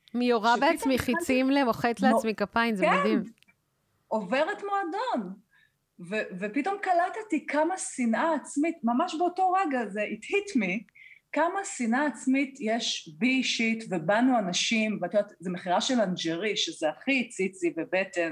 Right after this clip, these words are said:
Speaker 2: ו-, אה, שנאה עצמית מול הגוף שלנו, מול האישיות שלנו, האם אני מספיק טובה, אה, השוואתיות,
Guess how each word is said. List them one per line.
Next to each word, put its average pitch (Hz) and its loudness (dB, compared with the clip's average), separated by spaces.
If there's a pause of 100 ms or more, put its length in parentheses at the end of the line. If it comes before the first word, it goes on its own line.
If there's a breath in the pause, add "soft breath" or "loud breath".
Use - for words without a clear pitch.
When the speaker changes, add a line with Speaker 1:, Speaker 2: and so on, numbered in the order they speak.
Speaker 2:
ו-, 156 -2 (1000 loud breath)
אה, 175 2
שנאה 202 0
עצמית 226 0
מול 220 4
הגוף 208 0
שלנו, 226 2
מול 196 -4
האישיות 202 -4
שלנו, 214 0
האם 185 -2
אני 196 -6
מספיק 185 -12
טובה, 220 2 (320)
אה, 160 -8
השוואתיות, 208 -4